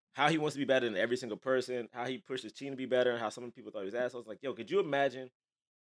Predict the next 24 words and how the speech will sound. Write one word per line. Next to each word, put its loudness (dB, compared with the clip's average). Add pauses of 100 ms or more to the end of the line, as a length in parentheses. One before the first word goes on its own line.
(260)
like, -2
I 2
don't 4
know, 2
being 4
on 0
set, 0
and -2
it's, 0
like, 0
you 0
and 0
Denzel, 2
and -8
you -4
and -6
me -2
are 0
like, 0
"Yo, -2
Denzel, -8
I'm -8
about -12
to -18